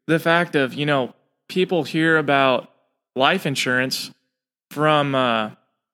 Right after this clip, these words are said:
from a lot of financial talking heads, and they talk about how terrible it is to accumulate money.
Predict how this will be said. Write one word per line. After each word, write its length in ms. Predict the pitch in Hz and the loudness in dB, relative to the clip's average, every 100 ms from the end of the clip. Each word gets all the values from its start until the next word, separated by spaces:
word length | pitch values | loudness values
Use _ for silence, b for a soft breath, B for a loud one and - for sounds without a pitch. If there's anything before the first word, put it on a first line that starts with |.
| _ _ - - | _ _ -20 -6
from 160 | 170 165 | 0 2
a 60 | |
lot 200 | 139 147 | 4 2
of 60 | 143 | 2
financial 400 | 160 147 147 120 | -2 -2 -2 -4
talking 460 | - 139 170 147 131 | 0 0 2 -2 -2
heads, 240 | 123 120 | -2 -2
and 100 | 127 | -4
they 100 | 123 | -4
talk 300 | 143 147 156 | -2 -2 -2
about 220 | 131 123 | 0 0
how 160 | 131 120 | -2 -6
terrible 580 | - 151 175 160 120 117 | -2 0 2 2 0 2
it 60 | |
is 340 | 120 123 120 - _ _ - | 2 0 -4 -12 _ _ -4
to 160 | 151 | -2
accumulate 600 | 131 - 156 151 135 120 120 | -2 -2 -2 2 2 0 0
money. 500 | 139 175 135 117 | 2 2 2 -2